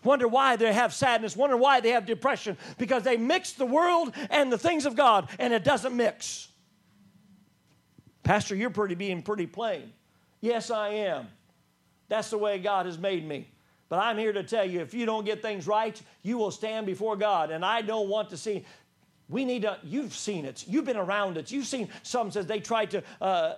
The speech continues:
ease into this and say, "Wait a minute, this is the way I was raised, or this is the way I, I, I am. I desire this, and it's okay if I go to church." They ride the fence. Too many are doing this.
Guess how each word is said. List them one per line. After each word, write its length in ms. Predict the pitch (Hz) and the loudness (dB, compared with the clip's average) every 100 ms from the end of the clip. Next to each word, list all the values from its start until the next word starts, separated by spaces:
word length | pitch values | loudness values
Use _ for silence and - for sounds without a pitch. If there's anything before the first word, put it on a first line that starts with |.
| - | -6
ease 300 | 226 226 185 | -2 -2 0
into 300 | 214 - 196 | -4 -4 -4
this 180 | 180 | -4
and 100 | 160 | -6
say, 80 | 151 | -6
"Wait 300 | 170 196 208 | -2 0 0
a 40 | 175 | -2
minute, 260 | 165 156 | -4 -4
this 180 | 202 196 | -6 -6
is 80 | 165 | -6
the 60 | |
way 120 | 175 170 | 0 2
I 60 | |
was 200 | 160 156 | 0 -2
raised, 360 | 139 233 185 143 | -2 -2 -2 -4
or 60 | |
this 180 | 170 226 | -8 -6
is 60 | 170 | -6
the 60 | 170 | -2
way 160 | 170 - 175 | -2 -4 -6
I, 280 | - 196 208 | 0 0 0
I, 600 | 185 190 190 - 180 202 202 | -2 -4 -4 -2 -2 -2 0
I 140 | 185 | 0
am. 300 | 190 226 165 | 2 0 0
I 120 | 175 | -2
desire 480 | 226 190 165 233 233 | -2 -2 0 2 0
this, 200 | 185 180 - | -2 -6 -10
and 120 | 214 330 | -4 -4
it's 120 | 277 | -2
okay 220 | 269 247 | -2 -2
if 100 | 196 | -2
I 120 | 190 | -2
go 120 | 180 | -2
to 120 | 175 151 | -6 -4
church." 320 | 233 254 - | -4 -4 -4
They 160 | 240 | -4
ride 280 | 233 277 330 | 0 0 0
the 80 | 294 | -2
fence. 680 | - 359 403 403 - - - _ _ _ _ _ _ _ _ _ _ _ _ _ _ _ - | 0 0 0 -6 -14 -14 -18 _ _ _ _ _ _ _ _ _ _ _ _ _ _ _ -8
Too 140 | 208 | -4
many 260 | 196 226 175 | -2 0 0
are 100 | 156 | -2
doing 260 | 170 156 | -2 -4
this. 400 | 151 131 - - | -4 -6 -8 -16